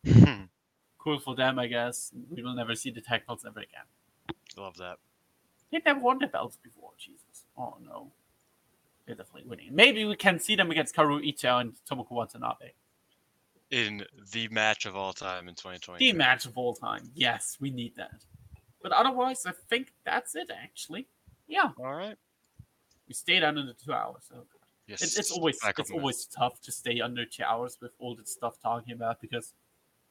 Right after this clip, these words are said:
Speaker 2: I'm covering, like, fifteen different promotions.
Speaker 1: Yeah, it, it's, it's
Speaker 2: I
Speaker 1: hard for me to stay under two hours too, 'cause I talk
Speaker 2: I,
Speaker 1: a
Speaker 2: I
Speaker 1: lot,
Speaker 2: always,
Speaker 1: but
Speaker 2: I always try to stay between one and a half and two hours. So.
Speaker 1: Yeah. Y-, yesterday I recorded for, like, three and a half hours, so I'm a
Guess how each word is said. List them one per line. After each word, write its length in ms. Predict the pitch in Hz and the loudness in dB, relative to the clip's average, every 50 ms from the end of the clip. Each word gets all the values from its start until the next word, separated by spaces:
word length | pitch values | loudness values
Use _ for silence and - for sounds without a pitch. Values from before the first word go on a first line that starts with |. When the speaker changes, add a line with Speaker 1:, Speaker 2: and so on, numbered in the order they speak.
| _ - | _ -4
Speaker 2:
I'm 140 | - 127 120 | -4 -4 -4
covering, 460 | - - - - 135 135 139 139 135 | -4 -4 -4 -4 -2 0 -2 -2 0
like, 240 | 127 123 123 113 _ _ - - | 0 -2 -2 -2 _ _ -18 -8
fifteen 400 | - 156 143 - - - 147 135 | -4 -4 -4 -4 -6 -8 -8 -8
different 300 | 123 131 - - 120 - _ | -8 -10 -12 -14 -18 -18 _
promotions. 460 | - 123 117 113 113 - _ - _ _ _ _ _ _ _ - - - - | -14 -12 -12 -12 -12 -18 _ -20 _ _ _ _ _ _ _ -20 -20 -14 -4
Speaker 1:
Yeah, 280 | 127 123 110 104 101 92 _ - | 2 4 6 6 4 2 _ -4
it, 180 | 123 131 135 127 | -2 0 0 2
it's, 200 | 143 131 - - | 0 0 0 0
it's 180 | - 135 131 120 | 0 2 2 6
Speaker 2:
I 60 | 120 | 6
Speaker 1:
hard 140 | 131 131 113 | 6 6 4
for 100 | 113 113 | 0 -2
me 80 | 110 107 | 0 0
to 60 | 104 | 0
stay 200 | - - 107 98 | 0 0 -4 -4
under 160 | 92 90 90 - | -6 -6 -8 -10
two 160 | - 92 87 | -8 -8 -6
hours 200 | 85 85 82 - | -6 -8 -8 -10
too, 140 | - 95 92 90 - | -12 -12 -14 -14 -14
'cause 160 | - 98 - 92 | -14 -12 -8 -6
I 220 | 90 90 87 87 - - | -4 -4 -4 -6 -8 -12
talk 200 | - 87 87 - | -12 -10 -2 -2
Speaker 2:
I, 40 | 147 | -2
Speaker 1:
a 60 | 147 - - | 0 4 4
Speaker 2:
I 80 | 175 190 | 2 4
Speaker 1:
lot, 60 | - | 4
Speaker 2:
always, 400 | 202 208 208 196 190 185 185 - | 2 2 4 6 4 4 4 2
Speaker 1:
but 120 | - - 175 | 2 2 2
Speaker 2:
I 20 | 180 | 2
always 400 | - 202 196 185 180 165 - - | 2 0 2 2 2 2 2 -4
try 480 | - - - - 135 127 131 135 135 | -10 -14 -6 0 4 6 6 6 4
to 160 | 131 - - - | 0 -6 -10 -10
stay 400 | - - - 123 123 131 131 127 | -10 -6 -4 -2 0 0 -2 -2
between 540 | - 123 - - - 139 131 127 127 123 117 | -6 -12 -16 -12 -8 -8 -6 -6 -6 -8 -6
one 140 | 127 123 123 | -4 -4 -2
and 80 | 113 - | -2 0
a 20 | |
half 220 | 120 117 117 - | 0 0 0 -2
and 80 | 117 - | -6 -18
two 120 | - - - | -14 -10 -8
hours. 340 | 107 104 92 - - - - | -8 -8 -8 -12 -14 -16 -16
So. 140 | - - _ _ - | -16 -16 _ _ -12
Speaker 1:
Yeah. 200 | 107 92 87 - - - _ _ _ _ _ _ _ _ - | -10 -10 -10 -12 -14 -18 _ _ _ _ _ _ _ _ -10
Y-, 80 | 127 139 - | -10 -8 -4
yesterday 460 | 131 123 123 - 160 143 147 139 127 | 0 2 2 2 4 4 4 4 6
I 140 | 110 110 110 | 4 4 4
recorded 400 | 110 107 - - 110 104 98 92 | 2 2 0 -2 -4 -4 -4 -4
for, 140 | - 101 92 | -8 -12 -12
like, 320 | 85 87 82 78 _ - - _ _ - | -12 -12 -12 -14 _ -20 -20 _ _ -14
three 180 | - 95 92 87 | -12 -10 -10 -10
and 80 | 85 | -10
a 40 | 82 | -10
half 220 | 85 87 - - | -12 -12 -14 -16
hours, 280 | - 87 87 87 - - - | -16 -16 -16 -14 -14 -10 -8
so 160 | - 113 101 | -2 2 2
I'm 160 | 101 104 104 | 2 2 0
a 60 | 104 | -4